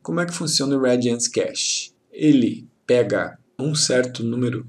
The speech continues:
de amostras da luz na parede aqui, nos objetos, e faz o cálculo de reflexão.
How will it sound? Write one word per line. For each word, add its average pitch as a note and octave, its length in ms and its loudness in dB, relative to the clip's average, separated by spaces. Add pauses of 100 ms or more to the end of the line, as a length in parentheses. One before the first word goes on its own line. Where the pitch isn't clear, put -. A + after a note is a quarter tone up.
(120)
de A2 380 -6
amostras - 1000 -4 (580)
da A2 220 -4
luz C3+ 600 -2 (480)
na G#2+ 380 -8
parede A#2+ 540 0
aqui, D3+ 340 -10 (160)
nos G#2+ 180 -4
objetos, G#2 840 -2 (340)
e C3+ 300 2
faz A#2+ 320 -2
o - 40 -14
cálculo B2 440 0
de A2 140 -2
reflexão. A#2 760 -4